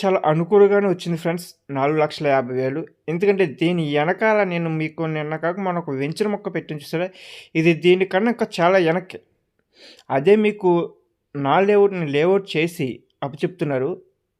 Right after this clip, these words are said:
ఆరు లక్షలకి ఎంట్రన్స్ మొక్క. అంటే ఏ బ్లాక్, బి బ్లాక్, సి బ్లాక్ అని మూడు బ్లాకులు అది. దాంట్లో ఎన్-, ఏ బ్లాక్ అన్నమాట.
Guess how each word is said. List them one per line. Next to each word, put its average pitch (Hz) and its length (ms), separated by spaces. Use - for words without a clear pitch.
ఆరు 135 160
లక్షలకి 143 460
ఎంట్రన్స్ 165 380
మొక్క. 135 260
అంటే 160 160
ఏ 156 240
బ్లాక్, 180 260
బి 160 160
బ్లాక్, 175 240
సి 160 180
బ్లాక్ 160 240
అని 180 180
మూడు 156 220
బ్లాకులు 139 340
అది. 127 120
దాంట్లో 156 340
ఎన్-, 143 180
ఏ 165 180
బ్లాక్ 151 300
అన్నమాట. 120 180